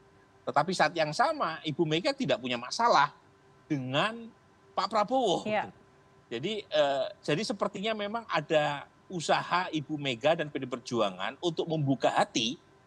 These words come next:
Speaker 1: berkoalisi dengan P D, dengan Pak Prabowo, asalkan, ya, tidak atas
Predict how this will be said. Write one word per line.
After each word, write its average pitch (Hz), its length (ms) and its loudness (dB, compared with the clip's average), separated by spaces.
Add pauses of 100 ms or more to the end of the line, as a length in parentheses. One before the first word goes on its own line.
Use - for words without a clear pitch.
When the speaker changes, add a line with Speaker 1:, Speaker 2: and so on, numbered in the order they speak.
Speaker 1:
berkoalisi 147 640 2
dengan 135 240 0
P 135 160 0
D, 120 240 -2 (160)
dengan 156 320 2
Pak 143 160 2
Prabowo, 120 640 0 (360)
asalkan, 160 920 2 (240)
ya, 117 240 -14 (280)
tidak 160 600 4
atas - 720 0